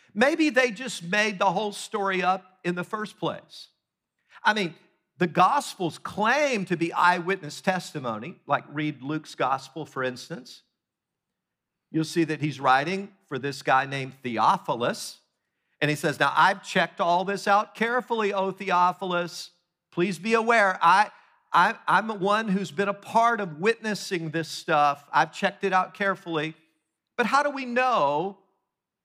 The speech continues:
the writers really were eyewitnesses? How do we know they knew what they were talking about? How do we know if this is legend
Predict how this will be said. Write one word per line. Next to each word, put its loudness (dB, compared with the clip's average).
the -2
writers 2
really -2
were 0
eyewitnesses? -4
How 2
do -2
we -4
know 0
they 0
knew -4
what 2
they -2
were -4
talking -2
about? -6
How 4
do 0
we -2
know 4
if -4
this -4
is -4
legend 0